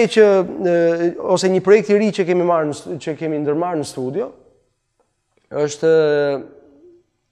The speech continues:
është, i kemi vënë titullin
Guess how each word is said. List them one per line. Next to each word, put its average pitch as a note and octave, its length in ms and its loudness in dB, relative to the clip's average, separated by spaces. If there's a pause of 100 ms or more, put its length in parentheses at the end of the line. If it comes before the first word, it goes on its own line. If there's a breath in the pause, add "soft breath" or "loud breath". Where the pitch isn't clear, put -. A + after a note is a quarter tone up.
(100)
është, - 180 -16 (460)
i C3+ 40 -10
kemi D#3 200 -6 (280)
vënë D#3+ 480 -8
titullin D#3 460 -10